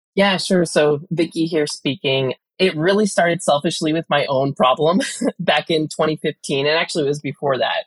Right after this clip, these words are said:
In twenty ten specifically is when I chopped off my hair and decided to come out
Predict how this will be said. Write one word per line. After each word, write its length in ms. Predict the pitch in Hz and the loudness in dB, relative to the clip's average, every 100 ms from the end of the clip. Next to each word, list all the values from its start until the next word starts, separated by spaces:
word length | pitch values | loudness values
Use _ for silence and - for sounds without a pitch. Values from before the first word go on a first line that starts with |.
| - | -6
In 100 | 151 | -8
twenty 320 | - 240 262 | -2 0 0
ten 500 | - 185 156 139 135 _ _ _ - | -2 -2 -2 -2 -8 _ _ _ -18
specifically 720 | - 160 170 175 165 - 139 | -4 -2 -2 -4 -4 -4 -4
is 100 | 131 | -2
when 160 | 139 131 | -2 0
I 280 | 127 127 - _ _ | 0 -2 -8 _ _
chopped 340 | - 175 190 185 | 0 0 2 2
off 200 | 175 - | 0 0
my 160 | 165 | -2
hair 540 | 165 151 139 135 135 - _ _ _ - | 0 0 0 0 -4 -10 _ _ _ -6
and 460 | 139 139 135 135 139 | -2 0 0 -2 -4
decided 580 | 147 - 156 156 151 | -2 0 0 0 -2
to 160 | - 143 | -4 -10
come 260 | - 214 196 | -2 0 2
out 380 | 165 170 190 | 0 0 -2